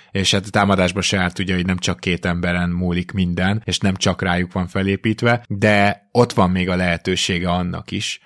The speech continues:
hogy cseréljenek, és mondom, ezt következő héten jobban kitárgyaljuk, de azért azt lenne talán érdemes megnézni, hogy milyen típusú játékos és milyen posztra szerinted hova kellene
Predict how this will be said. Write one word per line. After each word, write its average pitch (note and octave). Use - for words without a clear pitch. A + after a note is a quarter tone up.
hogy G2+
cseréljenek, E2+
és -
mondom, A#2
ezt -
következő F2
héten F2
jobban E2+
kitárgyaljuk, A2
de A2
azért G#2
azt -
lenne F#2
talán F#2
érdemes F2+
megnézni, G2
hogy G#2
milyen C3
típusú F#2+
játékos G2
és G2+
milyen A2+
posztra F2
szerinted A2+
hova G2
kellene F#2